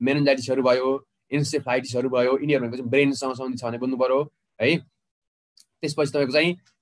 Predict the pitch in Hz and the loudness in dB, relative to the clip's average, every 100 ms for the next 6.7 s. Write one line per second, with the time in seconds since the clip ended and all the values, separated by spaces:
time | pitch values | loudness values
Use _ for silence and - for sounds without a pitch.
0 | - 135 147 151 120 139 135 135 131 123 | -2 2 4 2 4 2 2 0 2 4
1 | 135 113 110 147 135 135 120 120 120 131 | 2 0 -2 -2 0 -2 0 0 0 0
2 | 139 - _ _ _ _ _ _ 135 143 | -4 -6 _ _ _ _ _ _ -4 -2
3 | 139 131 127 147 143 147 135 127 120 120 | -2 0 2 2 0 0 2 2 2 4
4 | 127 139 147 156 147 113 110 160 135 147 | 2 0 -2 -2 0 -2 -4 -2 0 0
5 | 147 - 127 127 123 120 117 113 127 123 | -2 -6 -6 -6 -8 -8 -8 -4 -2 0
6 | 113 117 107 92 95 160 - | -2 -6 -8 -8 -2 -2 -2